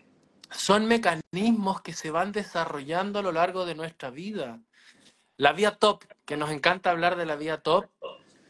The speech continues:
es la que se encarga de proponernos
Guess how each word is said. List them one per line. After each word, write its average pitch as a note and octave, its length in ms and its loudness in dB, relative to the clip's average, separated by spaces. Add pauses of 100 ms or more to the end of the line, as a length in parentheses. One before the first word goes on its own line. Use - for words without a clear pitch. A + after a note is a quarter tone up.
(280)
es F#3+ 200 0
la B3 120 2 (420)
que A#3+ 80 0
se A3+ 160 -2
encarga G#3 460 0
de G#3 160 0
proponernos F#3+ 1500 0